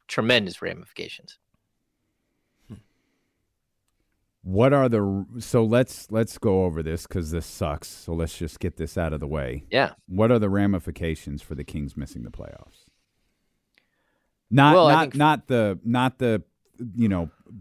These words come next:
Speaker 2: ramifications we're gonna work up in our head about the roster, but the actual real ramifications that we know now.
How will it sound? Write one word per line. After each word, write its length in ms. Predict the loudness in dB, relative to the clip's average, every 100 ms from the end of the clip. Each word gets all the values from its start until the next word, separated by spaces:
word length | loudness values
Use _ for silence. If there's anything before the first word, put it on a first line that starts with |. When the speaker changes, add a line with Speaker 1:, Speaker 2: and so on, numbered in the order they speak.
| -8
Speaker 2:
ramifications 760 | 2 4 4 0 0 0 0 -4
we're 160 | -2 0
gonna 160 | 0
work 260 | 0 0 0
up 160 | -4 -2
in 100 | -2
our 140 | 0
head 280 | 2 2 2
about 240 | 0 -2
the 80 | 0
roster, 420 | 2 2 0 -4
but 240 | -2 -2 -2
the 160 | -8 -2
actual 560 | 0 0 0 -2 0
real 300 | 2 2 2
ramifications 840 | 2 2 0 -2 -2 -2 -2 -6 -6
that 120 | -4
we 140 | -4
know 160 | -4 -4
now. 380 | -6 -8 -14